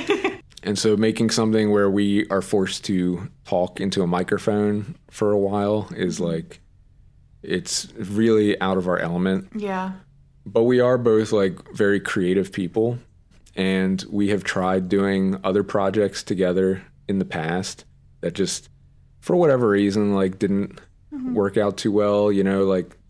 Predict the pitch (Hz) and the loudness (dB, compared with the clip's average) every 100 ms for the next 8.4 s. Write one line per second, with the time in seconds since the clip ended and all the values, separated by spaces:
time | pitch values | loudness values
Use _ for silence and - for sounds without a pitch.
0 | _ - 92 95 95 92 92 - - - | _ -8 -2 2 2 0 -6 -18 -20 -20
1 | - - 101 98 98 101 98 95 101 95 | -20 -6 -2 0 0 0 0 0 0 0
2 | 90 85 117 120 120 117 - 101 104 95 | 0 0 0 2 0 -2 -2 -2 -2 -2
3 | 107 101 95 - 101 101 101 101 101 98 | -2 0 -2 -2 0 0 2 0 0 0
4 | 95 95 _ _ _ - 92 90 90 87 | -4 -8 _ _ _ -6 -2 0 0 0
5 | 85 - 95 98 87 101 98 95 104 92 | -4 -6 0 0 2 0 2 2 0 0
6 | 95 95 92 95 90 80 - 101 - 110 | 0 2 0 0 -2 -2 -6 -6 -2 -2
7 | 92 98 95 92 90 - 92 87 - 90 | 0 2 2 2 0 -2 -4 -4 -2 -2
8 | 87 85 82 | 0 0 -2